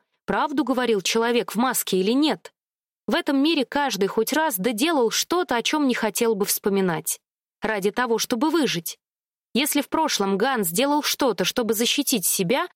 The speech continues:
или своих людей, что ж, она не вправе осуждать его за это. Она бы и сама на многое пошла ради того, чтобы защитить близких. Дедушку, Артёма. По дороге она заглянула в конюшни к Мальве и сказалась больной.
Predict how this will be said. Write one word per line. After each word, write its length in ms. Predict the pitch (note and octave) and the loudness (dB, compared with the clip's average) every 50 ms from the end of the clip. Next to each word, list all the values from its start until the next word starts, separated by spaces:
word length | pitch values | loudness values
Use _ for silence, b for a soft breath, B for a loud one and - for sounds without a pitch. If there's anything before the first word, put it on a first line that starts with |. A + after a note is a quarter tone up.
| _ _ _ _ _ | _ _ _ _ _
или 180 | - A#3+ A3 G#3 | -4 0 0 0
своих 400 | G#3 - - A#3 A3+ A3 F#3+ - | 0 0 0 2 0 0 0 0
людей, 440 | A#3+ C#4 C4 G#3+ G#3 F3+ E3+ E3 - _ _ _ _ _ | 0 0 2 2 0 0 -2 -4 -8 _ _ _ _ _
что 340 | _ - - - A3+ A3+ A3 | _ -6 -2 0 0 0 0
ж, 200 | - - - - - _ _ _ _ _ | 0 -2 -4 -4 -6 _ _ _ _ _
она 200 | - G#3 G#3+ A3+ | -4 -2 0 0
не 100 | A3+ G#3 | 0 -2
вправе 420 | - - - G3+ G#3+ B3+ B3+ C4+ | -2 -2 -2 -2 0 0 0 0
осуждать 560 | B3 A#3 - B3+ B3+ A3 A#3+ D4 B3 A3 - | 0 0 0 -2 0 0 0 0 0 0 0
его 200 | G#3+ G#3+ G#3 G#3 | 0 0 0 0
за 120 | F3+ F#3+ A#3 | 0 0 0
это. 380 | B3+ C4+ A#3+ F#3 - - E3+ - _ _ _ _ _ _ | 2 2 0 0 -2 -6 -10 -10 _ _ _ _ _ _
Она 240 | - A#3 A#3+ C4 B3+ | -4 -2 -2 -2 0
бы 140 | A3 B3+ B3+ | 0 0 0
и 20 | |
сама 320 | A3+ - C4+ C4 C4+ D4 C4+ | 0 0 0 0 0 0 0
на 100 | G#3+ G3+ | 0 0
многое 380 | G3+ G#3+ A#3 B3 G3+ G#3+ G3+ | 0 0 0 0 0 0 0
пошла 400 | F3+ G#3+ G#3 - - C4+ C4+ C4 | 0 -2 -4 -2 0 0 0 2
ради 220 | A#3+ G#3+ F#3+ G3+ G3 | 0 0 0 -2 -2
того, 280 | - G3+ G3 A3 C#4 | -2 -2 0 0 0
чтобы 280 | C4 - - G#3 F3 G3 | 0 0 -2 -2 -2 0
защитить 500 | F3+ G#3 G3+ - - A3 - C4+ A#3+ A#3+ | 0 0 0 0 -2 0 0 0 0 0
близких. 580 | G#3+ D4+ E4 D4+ - - - - - - - - _ _ _ _ _ _ - | 2 2 2 2 0 -2 -4 -6 -8 -8 -10 -16 _ _ _ _ _ _ -2
Дедушку, 640 | E3+ E3 A3+ C4 A#3 G#3 F#3 - - - F3+ E3 - _ _ _ | 0 0 0 0 0 0 -4 -4 -6 -6 -10 -10 -10 _ _ _
Артёма. 640 | - A3+ A3 - - - G3 F#3+ A3+ A#3 G#3+ G3 F3 - _ _ _ _ _ _ _ _ _ _ _ _ _ _ _ _ _ _ _ _ _ | -8 -8 -8 -4 -4 -2 0 0 0 0 0 -2 -4 -8 _ _ _ _ _ _ _ _ _ _ _ _ _ _ _ _ _ _ _ _ _
По 80 | A3 | -2
дороге 420 | G3+ A3 A#3 B3+ F4 G4 C#4+ B3+ C#4 | 0 0 0 2 0 0 2 2 2
она 240 | C4 B3+ C4+ E4 E4+ | 2 2 2 0 0
заглянула 560 | A#3+ B3 A3 A3+ A3+ A#3 B3 D#4+ E4+ C#4+ A#3+ | 0 0 0 2 2 2 2 2 2 2 0
в 80 | - | 0
конюшни 540 | - - A#3 A3+ A#3+ D4+ C#4+ - - B3+ B3 | -2 -2 0 0 2 2 0 0 0 0 0
к 80 | - - | 0 2
Мальве 420 | C4+ D#4+ E4+ E4 D4 B3 C4+ C4 | 0 2 2 0 0 2 2 2
и 20 | A#3+ | 2
сказалась 600 | - - - A#3 G#3 G#3+ A#3+ A#3+ A#3 A3 F#3 F3+ | 0 -2 -2 -2 0 0 0 2 0 0 0 0
больной. 640 | F3+ G#3+ G#3 G#3 F#3+ F#3 F3+ F3 D#3 D3+ - - | -2 0 0 2 2 2 2 2 0 -2 -2 -8